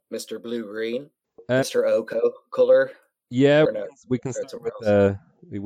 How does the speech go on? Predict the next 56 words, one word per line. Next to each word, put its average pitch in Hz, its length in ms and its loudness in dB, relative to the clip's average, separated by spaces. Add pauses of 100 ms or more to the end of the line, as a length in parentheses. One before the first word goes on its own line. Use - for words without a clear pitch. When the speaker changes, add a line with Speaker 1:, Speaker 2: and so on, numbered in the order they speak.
Speaker 2:
we 107 160 -8
can 117 120 -10
start 127 180 0
with 98 120 0
the 92 60 -14
blue 92 200 0
green 90 240 -6
guy, 90 180 0
or 82 240 -2 (140)
we 95 160 -4
can 92 120 -20
start, - 300 -8
could 95 160 -8
start 90 220 -4
with 87 100 -8
the, 85 220 -6
uh, 82 240 -6 (440)
the, 80 560 -4 (440)
the, 73 240 -8 (420)
what 104 120 -14
the 95 80 -8
hell 101 120 -4
is 98 100 -4
it? 101 120 -6 (100)
Prismatic 98 480 -4
Omen 90 280 -6
on 82 140 -10
legs. 90 520 -6 (340)
Speaker 1:
God, - 240 -16
there's - 160 -14
so 107 140 -8
many 104 160 -18
good 110 200 -14 (120)
cards. - 340 -8 (300)
It's - 160 -20
insane. 98 420 -6 (400)
Speaker 2:
We'll 127 100 4
do 151 120 6
the, 110 220 2
we'll 117 120 -2
do 127 120 2
the 101 80 0
blue 92 200 2
green 85 180 -4
guy. 78 160 -6
You, 82 260 -10
you 92 180 -8
can - 120 -12
read 78 140 -4
'em 78 80 -18
there. 78 160 -14 (400)
Speaker 1:
So 156 480 2
here 208 220 -2
we 220 120 -2
have 185 240 0 (120)
Uro, 127 600 2